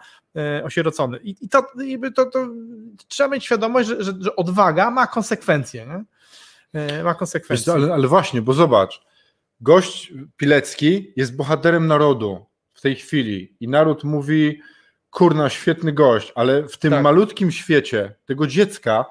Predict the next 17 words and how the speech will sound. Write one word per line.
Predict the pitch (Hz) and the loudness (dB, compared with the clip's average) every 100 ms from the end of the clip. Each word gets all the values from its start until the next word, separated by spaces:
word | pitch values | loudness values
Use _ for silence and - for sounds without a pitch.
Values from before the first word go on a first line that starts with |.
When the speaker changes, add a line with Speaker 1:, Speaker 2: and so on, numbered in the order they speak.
| _ _ _ | _ _ _
Speaker 2:
brakowało | 143 165 196 160 156 160 | 2 4 4 6 6 6
tego | 170 170 | 2 -2
gościa, | 196 262 185 - 107 92 _ _ | 0 2 0 -4 -12 -12 _ _
nie? | 120 151 214 214 - | -10 -6 -6 -8 -18
Speaker 1:
No | 254 | -12
tak. | - | -8
Speaker 2:
I, | 160 180 | -8 -8
i | 139 | -10
z | 113 | -2
jednej | 165 170 170 | -2 0 -4
strony | - 170 160 156 | -4 -6 -4 -6
super, | - 196 175 160 143 | -4 -4 -2 0 0
że | 135 143 147 139 _ _ _ | 0 -2 -4 -14 _ _ _
prawdopodobnie | 143 139 147 147 156 156 143 | -2 0 -2 0 0 2 -2
część | - 165 156 | 0 0 2
rzeczy | 135 151 151 | 0 -2 -2
w, | 151 | -4